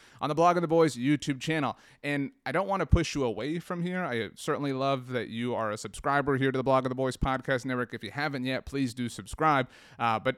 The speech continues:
if you can, please do subscribe to the Blogging the Boys YouTube channel. And while I think you'll enjoy this interview and this conversation, you know, whatever the case may be, you're probably gonna get a little bit more out of it if you head on over to YouTube, because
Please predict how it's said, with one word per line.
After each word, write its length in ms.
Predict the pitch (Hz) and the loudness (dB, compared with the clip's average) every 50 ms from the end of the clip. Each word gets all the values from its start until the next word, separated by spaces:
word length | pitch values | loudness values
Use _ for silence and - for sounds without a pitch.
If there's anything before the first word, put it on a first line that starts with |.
| - _ | -2 _
if 160 | 151 131 - | -8 -8 -6
you 60 | 117 | -6
can, 300 | 110 - 190 202 175 151 | -4 -4 -2 -2 -2 -2
please 240 | 127 139 151 147 120 | 0 0 0 0 0
do 120 | - 147 123 | -2 -4 -4
subscribe 400 | - 135 120 - 135 127 123 123 | -4 -6 -6 -4 -2 -2 0 0
to 40 | |
the 60 | 127 113 | -2 0
Blogging 260 | 131 127 127 123 127 | 2 2 2 2 0
the 60 | 123 | 0
Boys 240 | 123 127 123 110 113 | 0 0 -2 -2 -2
YouTube 360 | 143 180 180 - 147 131 117 | -2 -2 -2 -2 -4 -4 -4
channel. 280 | - 131 110 101 104 - | -4 -4 -4 -4 -4 -4
And 120 | 120 123 | -2 0
while 160 | 131 135 135 139 | 0 0 2 0
I 80 | 139 | 0
think 280 | 131 - 214 226 - 180 | -2 -2 -4 -4 -2 0
you'll 160 | 185 170 156 | 2 2 2
enjoy 400 | 143 135 - - 131 135 139 131 | 0 0 -2 -2 -2 0 0 0
this 240 | 120 120 117 - - | -2 -2 -4 -4 -6
interview 400 | - 131 127 120 110 117 117 117 | -4 -4 -4 -2 -2 -2 -2 0
and 100 | 117 113 | -2 -2
this 120 | 110 - | -4 -6
conversation, 800 | - - 120 120 113 113 - - 120 120 117 - 131 123 120 117 - - - - - _ | -6 -6 -6 -6 -6 -8 -6 -6 -6 -6 -6 -6 -6 -6 -6 -8 -10 -14 -20 -20 -8 _
you 100 | 139 143 | 0 0
know, 240 | 143 131 131 123 - _ - | 2 2 0 -2 -4 _ -4
whatever 280 | 139 151 156 147 139 | 0 0 2 2 0
the 100 | 135 131 | -2 -4
case 300 | - 147 139 143 123 127 | -2 -2 -2 -2 -2 -2
may 140 | 135 127 127 | -2 -2 -2
be, 320 | 113 147 156 151 143 127 - _ _ _ - | 0 2 2 2 0 0 -4 _ _ _ -6
you're 140 | 127 135 127 | -4 0 2
probably 260 | - 170 196 190 175 | 2 4 4 4 4
gonna 140 | 170 156 147 | 2 2 2
get 120 | 156 147 | 2 2
a 40 | 143 | 2
little 180 | 143 143 131 | 2 0 -2
bit 80 | 135 135 | -2 0
more 160 | 135 123 117 | 0 2 2
out 180 | 120 127 135 135 | 2 2 2 2
of 80 | 127 | 0
it 80 | 135 127 | -2 -4
if 80 | 113 120 | -4 -4
you 80 | 113 110 | -4 -2
head 140 | 127 127 | -2 0
on 140 | 131 127 127 | 0 0 -2
over 140 | 123 120 120 | -2 -2 -4
to 60 | 113 110 | -4 -4
YouTube, 400 | 107 123 143 135 - 156 147 135 | -4 -4 -4 -4 -4 -4 -4 -2
because 440 | 135 127 - 147 143 147 139 - | -4 -4 -4 -2 -2 -2 -2 -4